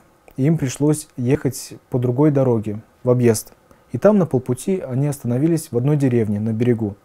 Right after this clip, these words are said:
Хозяин, который их принимал у себя, поделился своей историей из своей жизни. Он когда-то работал на заводе и был простым рабочим. И так получилось, что в один вечер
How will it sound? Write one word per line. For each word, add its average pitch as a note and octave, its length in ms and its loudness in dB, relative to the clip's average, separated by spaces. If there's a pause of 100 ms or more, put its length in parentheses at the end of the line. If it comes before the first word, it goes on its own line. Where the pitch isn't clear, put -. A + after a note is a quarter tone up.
(840)
Хозяин, E3 400 4
который C#3+ 340 2
их C3+ 80 -6
принимал C3+ 440 0
у D#3 60 0
себя, G#2+ 460 -4 (420)
поделился C3 480 0
своей C#3 420 -2 (480)
историей A2 440 -4 (140)
из A#2+ 100 -10
своей A#2 240 0
жизни. G#2+ 400 -6 (680)
Он B2+ 120 0
когда-то C#3 380 0
работал C3 360 0
на B2+ 100 -2
заводе B2 580 0 (260)
и A#2+ 140 -4
был C#3 260 2 (100)
простым B2+ 380 -2
рабочим. B2 540 -2 (300)
И B2+ 40 -6
так D#3+ 200 0
получилось, E3 400 0
что B2 240 -2
в A#2+ 60 0
один C3 260 0
вечер B2+ 440 -2